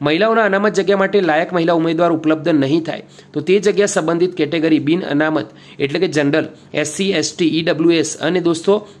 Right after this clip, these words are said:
એસ એ બી સી ઉમેદ-, પુરુષ ઉમેદવારોથી ભરવામાં આવશે, તો એ તમારે ખાસ ધ્યાન રાખવાનું છે. ઉમેદવારો ઓનલાઈન અરજી કરતા સમયે જરા-, જરૂર જણાય તો ડોક્યુમેન્ટ સુરત મહાનગરપાલિકા દ્વારા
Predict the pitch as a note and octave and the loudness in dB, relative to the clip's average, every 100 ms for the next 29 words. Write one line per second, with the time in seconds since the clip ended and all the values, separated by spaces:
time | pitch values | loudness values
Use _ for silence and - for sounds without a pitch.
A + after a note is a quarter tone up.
0 | - - - - - - D3 C#3+ F#3+ F#3+ | -20 -20 -20 -20 -20 -10 -6 -2 0 0
1 | G3+ E3+ E3+ D#3+ - D#3 F3 F#3+ D#3+ D#3+ | 2 2 2 -4 -4 0 2 2 2 2
2 | D#3 D#3 D#3+ D3+ C3+ C#3 D3+ F3 C3+ - | 0 0 -2 -2 0 0 0 0 -4 -4
3 | D3 D3+ D#3+ D3+ D3 D3 C#3 C3+ C3 B2 | -4 -2 0 0 -2 -2 -4 -2 -2 -2
4 | A#2+ B2 A#2+ B2 - - - - D#3+ G#3+ | -4 -6 -6 -10 -16 -20 -12 0 2 4
5 | A3+ A#3 G#3 F#3+ G#3 G3 F#3 F#3 E3 F#3+ | 2 2 2 2 2 2 2 0 0 0
6 | F#3 E3 F3+ D#3+ D#3 E3 C#3 C#3+ C#3+ F3 | 0 0 2 2 0 0 -2 0 2 2
7 | D3+ D3 D#3 C#3+ D3 D3 G3+ F#3+ F#3+ - | 2 0 -2 -2 -2 0 0 0 -2 -10
8 | - - F#3 G#3+ G#3+ F#3+ F#3 F#3 F3+ E3+ | -16 -2 2 2 2 -2 0 0 0 -2
9 | D#3+ E3+ D3+ C#3 - | -2 -2 0 0 -2